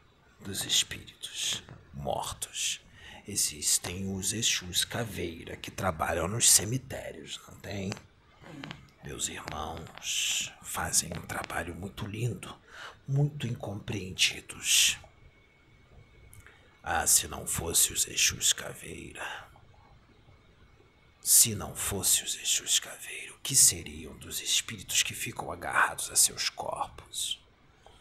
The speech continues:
O que seria? O que seria de muitas outras coisas que eu não vou falar aqui, porque já foi dita em outros vídeos. Mas o que será, o que será que Exu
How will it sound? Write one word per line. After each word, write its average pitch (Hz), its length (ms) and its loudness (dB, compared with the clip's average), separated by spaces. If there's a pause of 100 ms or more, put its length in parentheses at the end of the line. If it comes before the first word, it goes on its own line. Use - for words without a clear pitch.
(160)
O - 100 -16
que - 180 -6
seria? - 760 4 (2500)
O - 60 -14
que - 160 -2
seria 90 360 4
de - 160 -2
muitas 90 520 -4
outras - 360 0
coisas - 560 0
que - 80 0
eu 98 60 -4
não 87 160 -8
vou - 140 -10
falar - 320 -4
aqui, - 360 -8 (280)
porque - 200 -10
já 120 160 2
foi 131 240 -2
dita - 380 -6
em - 120 -16
outros - 360 -8
vídeos. - 720 -8 (1000)
Mas 107 220 0
o 127 60 -6
que 156 180 -2
será, - 640 0
o - 80 -18
que - 180 -4
será - 720 8 (120)
que - 420 -6
Exu - 500 4